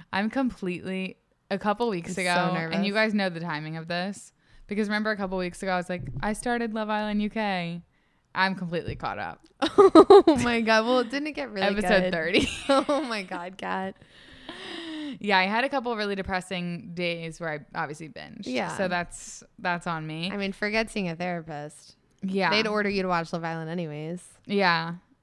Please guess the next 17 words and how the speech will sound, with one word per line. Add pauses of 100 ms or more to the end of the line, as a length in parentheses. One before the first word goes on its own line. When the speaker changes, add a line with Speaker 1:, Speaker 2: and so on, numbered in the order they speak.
(140)
Speaker 2:
So
Speaker 1:
It,
Speaker 2:
it's
Speaker 1:
I,
Speaker 2:
fine. (220)
Speaker 1:
every
time
I
do
that,
though,
I
think
about
Zendaya
on
Euphoria